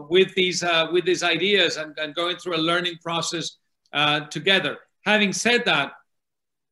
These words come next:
uh, I think he has been a much stronger influence on me, of course, than I have been on,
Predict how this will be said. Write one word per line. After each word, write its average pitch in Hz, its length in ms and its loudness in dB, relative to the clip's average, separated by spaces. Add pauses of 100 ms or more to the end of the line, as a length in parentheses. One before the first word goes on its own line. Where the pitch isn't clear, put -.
(160)
uh, 151 240 -2
I 175 120 -2
think 185 220 -2
he 180 140 -2
has 180 140 -2
been 170 180 -2
a 165 60 0
much 170 240 0
stronger 170 460 -4
influence 160 540 -6
on 147 160 -8
me, 170 160 0
of - 160 -6
course, 165 320 -2 (320)
than 151 140 -4
I 190 160 2
have 170 160 2
been 160 200 0
on, 139 360 -6